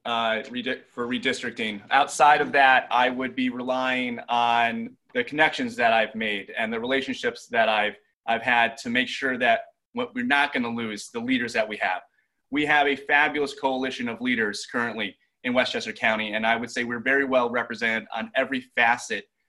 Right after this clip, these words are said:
of government. Protecting that in an ethical way is what I'm looking into. Um, on the other side, you know, we're not at redistricting yet because I've been in talking with the census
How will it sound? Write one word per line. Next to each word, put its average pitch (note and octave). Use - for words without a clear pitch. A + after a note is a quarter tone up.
of G#2+
government. A#2
Protecting D#3
that C3
in C3+
an C3
ethical C#3+
way A#2
is A2
what A2
I'm G#2+
looking G#2+
into. G2
Um, A#2
on C#3
the D#3
other F#3
side, C#3+
you C#3
know, C#3+
we're D3+
not E3
at D#3
redistricting C3+
yet A#2+
because B2+
I've C3+
been D3+
in C#3
talking C#3
with D#3+
the C3
census -